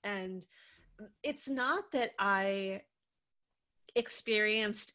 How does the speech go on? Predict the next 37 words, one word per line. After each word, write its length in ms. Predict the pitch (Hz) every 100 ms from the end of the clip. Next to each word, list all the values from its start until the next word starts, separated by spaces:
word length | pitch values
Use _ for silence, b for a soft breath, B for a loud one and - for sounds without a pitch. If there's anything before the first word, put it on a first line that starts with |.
| -
every 640 | 233 214 220 214 220 214 -
wild 480 | 180 190 185 190
and 160 | 190 185
crancis-, 560 | - 190 180 190 - - 196
crazy 380 | - 233 220 220
fantasy 840 | 208 196 190 208 196 185 175 180 180
that 120 | 190
I've 140 | 185
ever 280 | 175 - 175
had. 560 | 180 - 170 - - - B B B _
It's 220 | 233 233
that 480 | 214 196 208 196 - -
I 240 | 196 202
took, 500 | 202 - 269 254 - B B B _ _ _ -
it, 160 | 220 - -
at 200 | 226 226
each 320 | 262 285 -
moment, 840 | 226 214 214 214 180 202 214 - - b b b _ _ -
I 160 | 220
thought, 360 | 208 233 202 -
"What 300 | 208 220 240
is 280 | 254 226 -
the 100 | 208
next 400 | 196 190 - -
thing 240 | 208 196
that 100 | 202
I 120 | 214
want 260 | 208 208 214
to 120 | -
experience?" 680 | 233 - - 233 240 247 233
And 160 | 196 202
then 80 | 190
I 120 | 185
went 320 | 175 175 170
and 80 | 170
I 80 | 160
sought 340 | - - 156